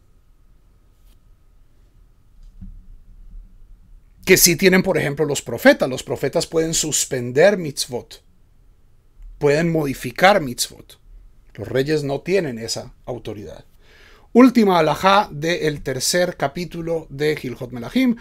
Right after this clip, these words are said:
Kol hahorgim nefashot shelo be-, be-, be-, bereiyá brura. Todas las personas sentenciadas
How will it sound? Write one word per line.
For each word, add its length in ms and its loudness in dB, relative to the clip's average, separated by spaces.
Kol 220 8
hahorgim 600 2
nefashot 560 2
shelo 380 0
be-, 380 -6
be-, 420 -6
be-, 520 -10
bereiyá 680 2
brura. 460 0
Todas 280 8
las 140 2
personas 840 0
sentenciadas 1120 2